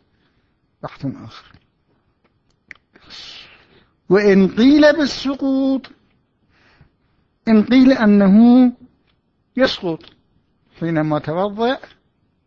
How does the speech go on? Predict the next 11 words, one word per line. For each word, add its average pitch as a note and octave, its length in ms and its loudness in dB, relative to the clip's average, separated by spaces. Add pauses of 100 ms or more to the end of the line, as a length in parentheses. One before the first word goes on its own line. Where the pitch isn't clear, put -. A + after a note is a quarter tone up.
(1500)
رغم F3+ 380 -6
أنه F3 380 -6
بعد F3+ 260 -6
ليس G3+ 300 -6
موصلا، E3+ 600 -8 (1200)
يسقط E3+ 440 -6 (640)
الأمر C3 300 -12
بالوضوء. A#2+ 460 -14 (1300)
إن D3+ 180 -2
قيل A3 360 -2
بالسقوط A#3 1000 -10